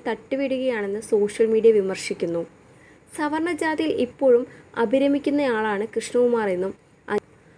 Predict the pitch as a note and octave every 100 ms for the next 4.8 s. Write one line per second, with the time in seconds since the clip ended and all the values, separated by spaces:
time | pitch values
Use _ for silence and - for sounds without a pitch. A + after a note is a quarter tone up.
0 | - - A#3+ C4+ D#4 D4+ D#4+ C#4+ B3 B3+
1 | - D4+ D4 D4 D4+ D4 D4+ C#4 B3+ C4
2 | C4 B3+ - G3+ E4+ - - - A#3 -
3 | C4+ C4 C#4 - B3+ C4+ - C#4+ B3+ -
4 | C4 C4+ C4 A#3 - B3+ B3+